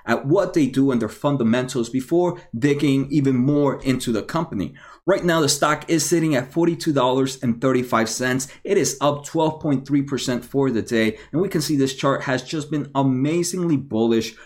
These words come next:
for neo. So congratulations to anybody that's been holding. I mean, I'm pretty sure if you've been holding since May, which is not that long ago, you have over a thousand percent return. So again, congratulations to all those holding.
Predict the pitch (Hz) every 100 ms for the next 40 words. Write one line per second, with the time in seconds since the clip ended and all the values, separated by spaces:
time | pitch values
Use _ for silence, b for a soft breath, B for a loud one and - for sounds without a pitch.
0 | - - 135 131 139 127 135 139 123 139
1 | 147 143 143 143 131 - - 156 156 143
2 | 143 - 127 131 127 B B 117 151 -
3 | 156 117 131 160 110 90 B B - 151
4 | 165 147 202 185 180 165 160 143 151 165
5 | 156 156 139 143 131 - - _ _ _
6 | 117 110 170 151 123 123 110 143 156 175
7 | 127 120 160 139 117 117 B B 139 165
8 | 202 196 165 160 160 139 127 - 143 135
9 | 147 147 147 139 127 - 123 - 120 117
10 | - 143 139 123 120 139 139 B - 127
11 | 127 143 143 123 120 120 127 - 139 101
12 | 104 98 101 - - - 175 170 110 -